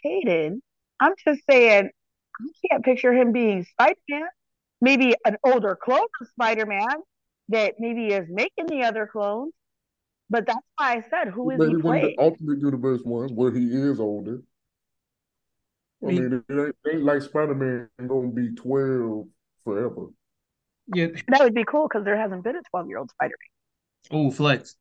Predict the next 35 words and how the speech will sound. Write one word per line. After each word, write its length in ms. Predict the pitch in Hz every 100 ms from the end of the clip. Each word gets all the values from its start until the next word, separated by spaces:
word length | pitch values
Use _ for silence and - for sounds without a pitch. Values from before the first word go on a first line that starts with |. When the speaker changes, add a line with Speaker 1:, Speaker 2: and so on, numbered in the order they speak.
| _
Speaker 3:
Flame 220 | 147 147
on 120 | 127
him. 100 | 123 - _ -
Jesus. 380 | 143 127 - - _ _ _ _ _ _ -
Speaker 2:
Well, 120 | 110
not 160 | 113 -
twelve. 220 | 120 120
You 140 | 185 226
know 260 | 202 156
what 160 | 120 104
I 40 |
meant. 280 | 101 101 90 - -
Like, 280 | 104 98
super 320 | - - 87 113
young, 200 | 98 85 80
Speaker 1:
<laughs> 60 | -
Speaker 2:
fresh. 180 | 120 - - - - - - - - _ _ _ - _ - _ _ _ _ _ _ _ _ _ _ _ _ _ _ _ _ _ _ _ _ _ _ _ _ _ -
Speaker 3:
Now, 300 | 151 143 139
Speaker 2:
You 60 |
know 60 | 127
Speaker 3:
I'm 120 | 143
Speaker 2:
what 120 | 175 170
I 40 |
Speaker 3:
a, 40 |
Speaker 2:
meant. 180 | - - _ _ -
Speaker 3:
I'm 80 | 170
gonna 60 | 156
be 120 | 170
Speaker 1:
I 20 | 139
Speaker 3:
honest. 260 | 135 135 - - 160
I 80 |
disagree 380 | 165 170 147 147
with 160 | 147 147
you, 60 |
Samir. 420 | 143 143 143 139